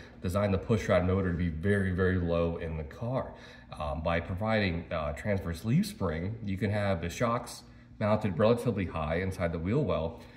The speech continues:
and use the, uh, the very simple design of a leaf spring,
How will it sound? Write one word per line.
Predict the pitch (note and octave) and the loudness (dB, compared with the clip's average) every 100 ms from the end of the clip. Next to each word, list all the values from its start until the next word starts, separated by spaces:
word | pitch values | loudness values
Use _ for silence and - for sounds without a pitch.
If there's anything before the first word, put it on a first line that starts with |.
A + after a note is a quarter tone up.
| - - | -16 -4
and | F2+ F2 | -2 2
use | G2+ G2 F2+ | 4 2 0
the, | E2+ F2+ E2+ | -4 0 0
uh, | D#2+ | 0
the | F2 | 0
very | G#2+ G2+ | 0 -2
simple | - B2 A#2 | -2 -2 -2
design | F#2+ F#2+ F#2+ E2+ | -2 2 2 2
of | E2+ D2+ D#2+ D#2+ | 0 -4 -4 -6
a | D#2 D#2+ | -8 -4
leaf | G#2 G#3 - | 0 0 -2
spring, | - E2 D2 F2 | -6 -4 -2 -4